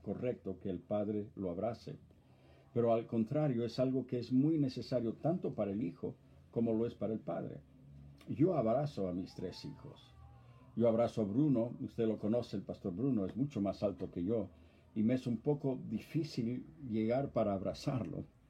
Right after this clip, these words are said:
Pero cada vez que puedo, le doy un abrazo del oso. Eh, quiero que él sepa que es importante para mí. Y hago lo mismo con Sandra, y hago lo mismo con mi hijo Ítalo.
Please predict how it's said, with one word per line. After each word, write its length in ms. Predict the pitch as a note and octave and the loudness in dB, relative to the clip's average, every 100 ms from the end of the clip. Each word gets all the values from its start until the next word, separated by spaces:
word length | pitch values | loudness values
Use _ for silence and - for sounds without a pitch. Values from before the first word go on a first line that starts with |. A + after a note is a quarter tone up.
| - - - - - | -20 -20 -20 -20 -4
Pero 240 | - A2+ G#2+ | 4 4 6
cada 240 | D#3 D3 | 4 6
vez 220 | C#3 C#3 | 4 0
que 100 | - | -4
puedo, 440 | - E3 C3 G2+ A#2+ - _ - | -2 2 2 0 -4 -10 _ -6
le 220 | G#2 A2 | 0 2
doy 180 | A#2 A#2+ | 2 2
un 140 | A#2 | 2
abrazo 400 | G#2+ A#2 - A#2 | 2 2 2 0
del 140 | G2+ | 0
oso. 300 | G2 - - - - - | -2 -4 -12 -14 -18 -12
Eh, 120 | A2 - | -12 0
quiero 320 | D#3+ E3+ D#3 | 4 4 2
que 120 | C3+ | 0
él 120 | B2+ | -2
sepa 480 | B2 - A2+ - E2 - - - _ | -2 -4 -4 -4 -10 -10 -20 -20 _
que 120 | - G2+ | -4 -4
es 120 | - | 0
importante 600 | G#2 G#2 - G2+ F2 - | -2 -2 0 2 0 -4
para 240 | D2+ - | -6 -8
mí. 180 | - - - - _ _ _ - - | -8 -14 -18 -20 _ _ _ -20 -6
Y 120 | G2+ | -2
hago 220 | G#2+ A2 | 0 2
lo 100 | A2+ | 2
mismo 380 | G#2+ A2 G#2 G2+ | 2 2 0 -4
con 180 | - E2 | -6 -8
Sandra, 540 | - A#2 A2+ G#2 A2 G2 - _ _ _ - | -2 0 0 -2 -4 -6 -18 _ _ _ -4
y 80 | |
hago 180 | G2+ G2 | -2 0
lo 100 | F#2+ | 0
mismo 320 | F#2+ G2+ F#2+ | 0 -2 -4
con 160 | - F2 | -4 -4
mi 140 | F#2 | -2
hijo 240 | F#2 - F#2 | -4 -4 -4
Ítalo. 400 | F#2 E2 E2 | -4 -8 -10